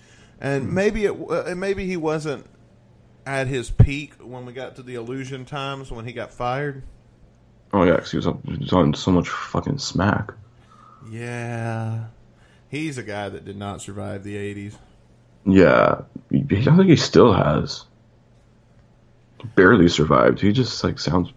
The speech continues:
Speaker 2: like he's decent live now with whatever, but, like, he just sounds, like, fucked. He sounds fucked up now.
Speaker 1: When, when he talks?
Speaker 2: Yeah, it's just like,
Speaker 1: Right
Speaker 2: like,
Speaker 1: on,
Speaker 2: wow.
Speaker 1: radical man.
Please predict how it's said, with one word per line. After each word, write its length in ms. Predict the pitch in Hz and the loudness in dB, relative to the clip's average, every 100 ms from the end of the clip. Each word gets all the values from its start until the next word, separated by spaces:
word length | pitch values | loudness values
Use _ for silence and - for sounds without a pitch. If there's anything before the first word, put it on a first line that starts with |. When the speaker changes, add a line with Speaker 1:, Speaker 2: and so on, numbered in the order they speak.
| _ | _
Speaker 2:
like 120 | - 123 | -4 2
he's 180 | 101 - - _ _ _ _ | 2 0 -14 _ _ _ _
decent 460 | - 285 247 247 170 | 6 6 8 6 6
live 360 | 95 104 101 58 | 6 6 6 4
now 260 | 71 82 | 4 4
with 80 | 67 | 4
whatever, 400 | 69 69 90 - | 4 4 4 2
but, 160 | - 57 | 0 -2
like, 140 | 58 | -2
he 80 | - | 0
just 180 | 120 - | 0 2
sounds, 220 | 98 - | 0 0
like, 140 | - | -4
fucked. 500 | - - - - - _ _ _ | -6 -4 -4 -6 -20 _ _ _
He 60 | - | 0
sounds 200 | 107 90 | 2 2
fucked 300 | - - - | 0 -2 -2
up 160 | - - | -2 -2
now. 200 | - - | -4 -6
Speaker 1:
When, 300 | 131 127 123 | -8 -10 -10
when 140 | 120 123 | -10 -10
he 100 | 113 | -10
talks? 560 | 120 104 120 - - - _ _ - | -8 -8 -8 -12 -20 -20 _ _ 2
Speaker 2:
Yeah, 460 | 90 104 98 87 | 8 8 8 4
it's 100 | 85 | 4
just 120 | 117 117 | 2 2
like, 100 | 82 | 2
Speaker 1:
Right 280 | 85 80 82 | 4 4 2
Speaker 2:
like, 60 | |
Speaker 1:
on, 160 | - - | -2 0
Speaker 2:
wow. 220 | 62 57 | 2 2
Speaker 1:
radical 540 | - 143 147 147 147 | -2 -4 -6 -10 -14
man. 500 | 123 123 123 123 123 | -12 -14 -12 -14 -16